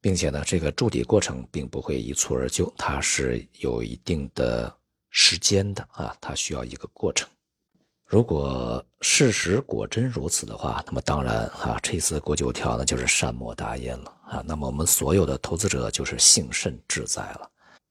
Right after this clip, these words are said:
总而言之啊，对于短期而言呢，我们可以不必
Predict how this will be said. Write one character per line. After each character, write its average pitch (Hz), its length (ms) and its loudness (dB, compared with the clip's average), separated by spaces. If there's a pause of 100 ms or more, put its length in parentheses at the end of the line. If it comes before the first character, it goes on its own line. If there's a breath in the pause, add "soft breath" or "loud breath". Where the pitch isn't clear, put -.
(100)
总 - 140 -2
而 73 80 2
言 87 180 4
之 110 320 6
啊， 60 400 -4
对 127 120 0
于 143 140 6
短 - 220 2
期 - 200 8
而 110 140 10
言 57 220 -4
呢， 65 140 -6
我 55 80 -8
们 67 100 -8
可 - 140 -6
以 62 400 -4 (160)
不 80 100 -2
必 73 240 2